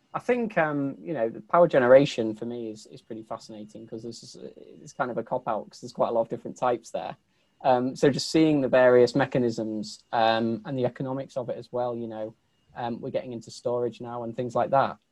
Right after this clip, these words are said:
Um, so the, the, it pays people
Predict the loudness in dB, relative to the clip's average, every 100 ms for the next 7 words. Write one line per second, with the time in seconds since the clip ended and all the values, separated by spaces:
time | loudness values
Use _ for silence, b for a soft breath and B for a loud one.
0 | -6 -2 0 -2 -6 -14 -16 -20 -18 -6
1 | -2 -2 -2 -2 -4 -4 b b b b
2 | b b _ _ -12 0 6 6 6 0
3 | 0 0 2 0